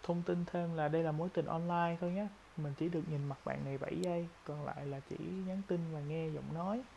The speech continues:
Bạn này thì ở Bắc Giang. Ờ,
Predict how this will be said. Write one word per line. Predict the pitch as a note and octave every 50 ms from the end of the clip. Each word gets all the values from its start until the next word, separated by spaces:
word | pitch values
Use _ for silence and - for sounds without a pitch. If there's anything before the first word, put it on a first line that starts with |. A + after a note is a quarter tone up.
| - - - - - - - - - - - - -
Bạn | C#3+ C3+ C#3+
này | C#3+ C#3+ C#3 -
thì | -
ở | - - D3
Bắc | E3+ G3 F#3+ - -
Giang. | E3 E3 E3+ E3+ E3+ F3 F3 F3 - - - - - - - - - - - - - - - - - - - - - - - - - - - - - - - - - - - - - - - - - - -
Ờ, | - F3 D#3+ D#3 D#3 D#3+ D#3+ D#3